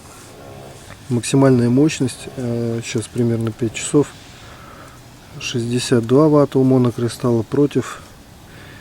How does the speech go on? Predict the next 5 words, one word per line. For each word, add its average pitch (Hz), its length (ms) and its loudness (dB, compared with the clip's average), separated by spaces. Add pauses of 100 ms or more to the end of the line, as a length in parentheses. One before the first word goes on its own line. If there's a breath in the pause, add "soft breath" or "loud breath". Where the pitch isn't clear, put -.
(220 loud breath)
пятьдесят 123 300 2
девять, 143 420 4 (480 loud breath)
шестьдесят 120 760 -2
семь 117 360 0 (840 loud breath)
ватт 131 320 -2